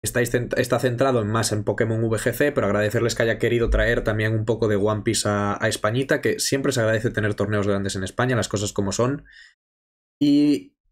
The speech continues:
es que es muy raro, porque el, si tú juntas todo esto, en plan, entre que solo se ha avisado por Twitter, no hay nada en la página web, eh, no está habiendo tampoco un revuelo muy grande, y es un día solo,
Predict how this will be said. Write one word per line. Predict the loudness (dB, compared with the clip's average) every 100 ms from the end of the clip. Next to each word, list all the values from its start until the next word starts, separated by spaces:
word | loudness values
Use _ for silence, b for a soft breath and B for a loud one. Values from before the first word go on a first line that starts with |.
| _ -6
es | -2
que | 0
es | 2
muy | 2
raro, | 2 2 0 -4 -10
porque | -2 0
el, | 2 0 -6
si | -12 -10
tú | -6
juntas | -4 -2 0 -2 0
todo | 2 4 2
esto, | 0 -2 -6 -6
en | -12 -6
plan, | -2 -2
entre | -2 0 -2
que | 0 2 2 0
solo | -2 -2
se | 0 2
ha |
avisado | 2 2 0 0
por | -2
Twitter, | 0 -2 -4 -18 _ b _ _ -4
no |
hay | 0
nada | 2 2
en |
la | 2
página | 0 -2 0
web, | 0 0 -2 -6 _ b b _ _ _ _ _ -2
eh, | 0 2 4 2 0
no | -2 0
está | -2 0 0
habiendo | 0 0
tampoco | 0 0 0
un | 2
revuelo | 2 2
muy | 2
grande, | 2 2 0 0
y | 0
es | 0 0
un | 0 0
día | 2 2 2
solo, | 2 2 2 -2